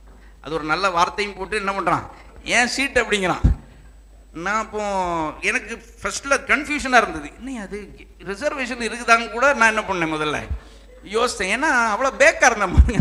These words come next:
நான் reservation இருந்ததா? இல்ல, நான் துண்டு என்ன பண்ணியிருக்கிறாங்க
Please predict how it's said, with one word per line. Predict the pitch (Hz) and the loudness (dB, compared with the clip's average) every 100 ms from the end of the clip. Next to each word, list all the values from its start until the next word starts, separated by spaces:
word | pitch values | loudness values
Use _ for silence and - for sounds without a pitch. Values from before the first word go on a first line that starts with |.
| - | 4
நான் | 160 - 165 - - - - - | 4 2 0 -6 -20 -20 -12 2
reservation | 233 277 294 277 226 233 | 2 4 4 4 2 -2
இருந்ததா? | 208 190 180 170 | -4 -2 -2 -2
இல்ல, | 247 269 117 - - | 2 2 2 -6 -6
நான் | 185 - | -6 -6
துண்டு | 277 359 | -6 2
என்ன | 294 247 | 2 2
பண்ணியிருக்கிறாங்க | 220 196 170 156 127 | 0 -2 0 -2 -4